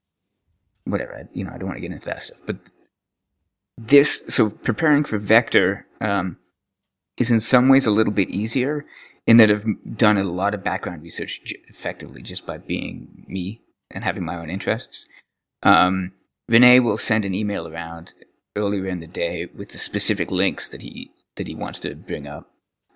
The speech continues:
Uh, I've often already read them, but I'll go back and scan them again and jot down any kind of notes that, that I have in mind. But also because it's a panel show, there's, uh, there's Georgia, there's Renee, and there's, uh, Dave Wiskus, and every now and then we,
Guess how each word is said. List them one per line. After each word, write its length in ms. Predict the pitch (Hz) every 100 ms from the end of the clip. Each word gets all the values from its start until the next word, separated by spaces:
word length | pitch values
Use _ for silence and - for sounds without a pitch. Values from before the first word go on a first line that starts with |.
| -
Uh, 280 | 85 82 - _ _ _ _ -
I've 140 | 113
often 500 | 123 - 104 92 73
already 320 | 98 104 92
read 220 | 82 92
them, 160 | 117 110
but 140 | 107
I'll 80 | 98
go 120 | 98
back 220 | 98 85 78
and 100 | 73
scan 300 | - 95 87
them 120 | 78
again 300 | 85 87 85
and 120 | 80
jot 240 | 80 87
down 180 | 92 95
any 160 | 73 80
kind 200 | 92 90
of 60 |
notes 360 | 78 82 76 -
that, 280 | 82 - -
that 100 | -
I 60 |
have 200 | - 82
in 100 | 71
mind. 340 | 71 78 82 - - - - _ _ _ _
But 140 | - -
also 300 | 120 139 135
because 380 | 117 - 135
it's 140 | 151 120
a 40 |
panel 380 | - 101 104 -
show, 320 | - 98 95
there's, 300 | - 87 98
uh, 200 | 95 90 -
there's 200 | - -
Georgia, 560 | - 104 92 101 98 101
there's 200 | 95 95
Renee, 360 | 85 85 87 -
and 160 | -
there's, 240 | 82 82 85
uh, 120 | 85 -
Dave 180 | 95 95
Wiskus, 360 | - - 98 98
and 200 | 92 -
every 200 | 92 95
now 120 | 85
and 80 | 85
then 160 | 82
we, 120 | -